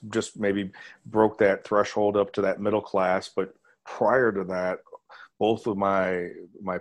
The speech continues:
parents, um, came from pretty low, you know, pretty pro low economic, you know, we always,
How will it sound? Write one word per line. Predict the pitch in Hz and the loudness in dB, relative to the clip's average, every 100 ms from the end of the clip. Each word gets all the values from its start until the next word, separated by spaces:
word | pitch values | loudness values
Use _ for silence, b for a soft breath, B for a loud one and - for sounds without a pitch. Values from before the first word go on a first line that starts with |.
| - | -4
parents, | 110 110 101 - - - - | -2 0 -2 -8 -18 -20 -10
um, | 101 92 107 - - - | -8 -8 -12 -20 -20 -20
came | - 110 101 | -4 -2 -2
from | - 92 87 B B - | -4 -6 -8 B B -2
pretty | 147 110 | 2 2
low, | 101 107 101 92 90 | 4 4 6 4 -2
you | - 110 | -6 -2
know, | 95 90 - - - - - | -2 -4 -12 -20 -18 -16 -6
pretty | 127 107 90 - | -2 -2 -4 -2
pro | 123 107 | 2 2
low | 104 104 104 | 4 4 4
economic, | 101 101 98 95 92 - | 2 0 0 -2 -4 -6
you | 104 | -4
know, | |
we | 98 139 | 0 6
always, | 131 104 95 | 6 6 2